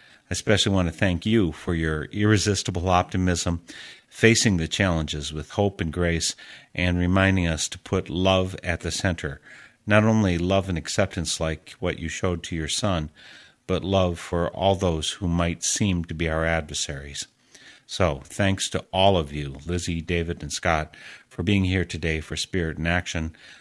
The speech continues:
and I look forward to hearing more from all of you again soon.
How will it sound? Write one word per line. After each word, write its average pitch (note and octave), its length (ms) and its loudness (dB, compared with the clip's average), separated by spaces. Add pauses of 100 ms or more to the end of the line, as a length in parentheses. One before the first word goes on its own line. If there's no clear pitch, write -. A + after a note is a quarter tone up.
(160)
and F2 100 0
I F2+ 60 6
look F2+ 240 0
forward F#2 500 0
to E2 160 -2
hearing F2 320 -2
more F2+ 240 2
from D#2+ 320 -6
all F2+ 180 2
of D#2 140 -4
you D#2 160 -4
again D2+ 320 -6
soon. D#2 460 -6